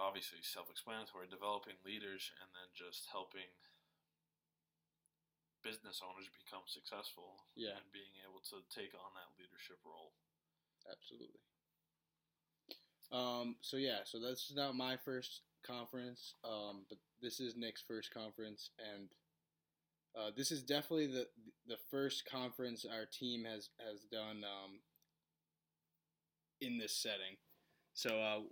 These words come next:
Speaker 2: we actually rented out a mansion in Pennsylvania.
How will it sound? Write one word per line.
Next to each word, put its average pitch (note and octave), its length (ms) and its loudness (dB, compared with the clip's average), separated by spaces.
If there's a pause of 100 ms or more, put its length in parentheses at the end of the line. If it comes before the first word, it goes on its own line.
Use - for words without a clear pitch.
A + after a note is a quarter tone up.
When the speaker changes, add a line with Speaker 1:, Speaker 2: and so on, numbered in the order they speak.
(140)
Speaker 2:
we B2+ 160 6
actually C3 400 10
rented A#2 380 2
out A2+ 160 6
a G2+ 40 -2
mansion A2 560 2
in G2+ 220 -2
Pennsylvania. G2 800 -2